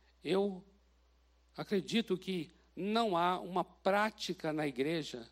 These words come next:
não há um movimento na igreja, não há uma ação, não há algo que nós possamos fazer que esteja tão, tão alinhado com a nossa origem, com a nossa identidade, como a oração.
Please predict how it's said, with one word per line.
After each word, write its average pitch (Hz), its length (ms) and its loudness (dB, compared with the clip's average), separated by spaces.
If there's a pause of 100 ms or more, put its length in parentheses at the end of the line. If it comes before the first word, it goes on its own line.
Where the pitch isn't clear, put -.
não 185 240 2
há 208 80 6
um 202 160 2
movimento 196 720 2
na 165 100 2
igreja, 151 400 0
não 165 160 2
há 208 120 6
uma 202 200 4
ação, 175 540 0 (240)
não 190 160 4
há 190 60 4
algo 208 260 4
que - 100 -12
nós 190 220 0
possamos 185 440 -2
fazer 165 360 0 (320)
que - 80 -4
esteja 180 400 0 (240)
tão, 254 340 4 (560)
tão 240 380 2 (640)
alinhado 190 1000 2 (300)
com - 100 0
a 175 120 0
nossa 202 500 2
origem, 165 480 0
com - 160 -2
a 151 60 2
nossa 196 340 2
identidade, 160 680 0
como 160 220 -4
a 147 80 2
oração. 127 540 -4